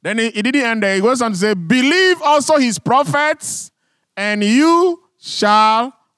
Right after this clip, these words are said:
prosper." So, <laughs> is, you can believe in God, but God's principle, he will always minister to you through a human vessel.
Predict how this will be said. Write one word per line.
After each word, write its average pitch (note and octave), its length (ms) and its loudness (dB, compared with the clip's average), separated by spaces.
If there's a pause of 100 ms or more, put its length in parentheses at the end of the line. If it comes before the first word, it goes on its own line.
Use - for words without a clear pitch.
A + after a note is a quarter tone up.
(120)
prosper." B3+ 500 -2 (500)
So, B3 720 0 (440)
<laughs> D#3+ 220 -4 (480)
is, D3+ 240 -6
you E3+ 100 -6
can F3 260 -4
believe G3 280 0
in D#3+ 180 -2
God, C#3+ 460 -2 (240)
but B2 260 -10
God's F3 520 -4
principle, C3+ 760 -8 (320)
he B2+ 120 -12
will C3+ 240 -2
always E3+ 420 -2
minister C#3+ 400 -2
to C3+ 160 -8
you B2+ 240 0 (100)
through D3 540 -2
a B2 60 -12
human C3 420 -8
vessel. A2+ 480 -8